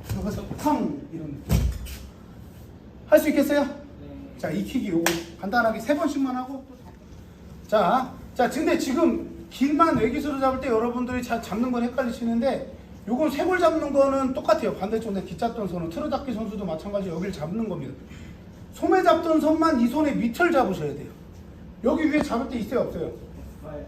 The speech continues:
Speaker 1: 네, 여기 잡아야 됩니다. 요거 이렇게 내려서 잡지 마세요. 쇄골까지 잡아줘야 제압이 잘 돼요. 알겠어요?
Speaker 2: 네.
Speaker 1: 네. 그래서 이제 요거는 이제 선생님이 가끔 쓰는 기술인데 요령을 조금 알려드린다면은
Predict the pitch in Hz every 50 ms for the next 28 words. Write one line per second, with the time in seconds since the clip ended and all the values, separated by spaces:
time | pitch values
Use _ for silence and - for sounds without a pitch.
0 | - - 190 190 180 - 180 208 262 233 226 190 175 175 160 151 139 135 135 131
1 | 139 160 214 302 - - - - - 196 202 247 254 214 190 - 233 156 170 190
2 | 226 196 226 208 196 180 - 208 170 147 139 156 160 160 - - 285 - 311 -
3 | - 269 233 240 - - 170 196 220 196 214 240 269 269 233 - - - - -
4 | - - - - - - 175 175 170 - - - - - - - - - - -
5 | - - - - - - - - - - - - - - - - - - 185 220
6 | 254 240 254 269 269 285 269 - - - - - - - - - - - - -
7 | - - - 147 147 151 196 233 226 - - - - - - - - 220 247 247
8 | 277 262 233 240 240 233 226 - - 214 220 277 302 302 294 269 240 240 226 -
9 | 311 311 311 330 311 302 294 277 - 294 294 - - 294 262 247 - 294 285 285
10 | 277 240 180 175 170 202 226 233 226 220 196 190 196 226 247 226 175 165 180 214
11 | 220 226 220 - - 254 247 202 - 185 202 202 175 185 185 190 180 185 190 202
12 | 233 269 277 262 175 135